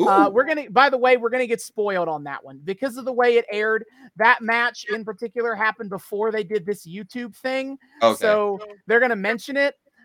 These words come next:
Speaker 2: I'm gonna tell you, David, who you think wins is probably correct. So
Speaker 1: Yeah, yeah. Well,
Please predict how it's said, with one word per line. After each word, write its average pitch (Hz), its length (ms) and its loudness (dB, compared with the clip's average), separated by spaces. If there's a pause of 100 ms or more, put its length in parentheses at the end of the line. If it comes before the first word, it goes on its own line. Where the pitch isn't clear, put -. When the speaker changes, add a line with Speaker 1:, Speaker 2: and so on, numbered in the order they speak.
(200)
Speaker 2:
I'm 214 100 -4
gonna 233 160 -2
tell 240 220 2
you, 254 100 -2
David, 254 360 2
who 247 120 -6
you 233 140 -8
think 254 320 -6
wins 269 320 -4
is 220 140 -16
probably 214 400 0
correct. 196 440 -4 (460)
So 208 500 4
Speaker 1:
Yeah, 101 320 6
yeah. 101 400 4
Well, 120 240 2